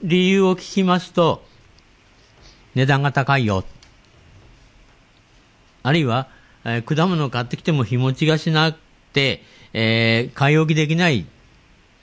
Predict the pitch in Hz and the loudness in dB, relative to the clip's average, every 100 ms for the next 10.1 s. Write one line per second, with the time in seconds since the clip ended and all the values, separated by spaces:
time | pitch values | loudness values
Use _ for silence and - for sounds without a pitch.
0 | _ _ _ _ _ _ _ _ _ _ | _ _ _ _ _ _ _ _ _ _
1 | _ - 117 117 98 - 104 95 90 85 | _ -4 0 0 -2 -4 -4 -2 -4 -6
2 | - - - _ _ _ _ _ _ _ | -12 -20 -20 _ _ _ _ _ _ _
3 | _ _ _ - - 165 214 190 135 123 | _ _ _ -12 -2 2 2 2 -2 -4
4 | 127 147 170 135 - - 78 - - _ | -2 0 2 0 -4 -14 -14 -16 -20 _
5 | - - - - _ _ - - _ _ | -20 -20 -20 -20 _ _ -20 -20 _ _
6 | _ _ - 123 165 165 156 175 214 151 | _ _ -10 -4 0 2 2 2 2 0
7 | 107 101 117 113 - - - 175 156 208 | -2 0 0 0 -6 -14 -4 -2 0 0
8 | 214 233 233 156 120 - - 120 123 117 | 2 2 2 0 -4 -14 -10 -2 2 2
9 | 120 117 139 123 127 117 127 139 143 135 | 0 -4 -6 0 2 2 -2 -4 -4 -4